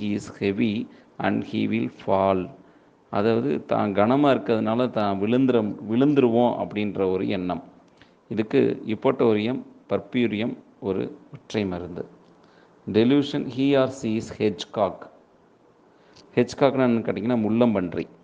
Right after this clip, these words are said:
இதுக்கு சாக்லேட் ஒற்றை மருந்து. இந்த தன்மை எங்கேருந்து வரும்னு பார்த்தீங்கன்னா, இந்த சாக்லேட் அப்படின்ற ரெமடி தான் தன்னுடைய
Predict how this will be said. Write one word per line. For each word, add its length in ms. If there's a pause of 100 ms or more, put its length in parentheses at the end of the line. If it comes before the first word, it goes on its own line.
(120)
இதுக்கு 500
சாக்லேட் 520
ஒற்றை 320
மருந்து. 380 (760)
இந்த 240
தன்மை 540
எங்கேருந்து 320
வரும்னு 300
பார்த்தீங்கன்னா, 640 (460)
இந்த 220
சாக்லேட் 520
அப்படின்ற 400
ரெமடி 520 (840)
தான் 440
தன்னுடைய 440